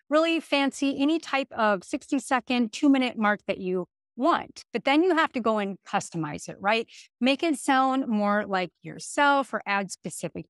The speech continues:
details or anecdotes that you really want to include in your experience. Then comes the visuals.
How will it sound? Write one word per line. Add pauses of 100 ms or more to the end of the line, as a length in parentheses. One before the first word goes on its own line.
details
or
anecdotes (320)
that
you
really
want
to
include
in
your
experience. (380)
Then
comes
the
visuals.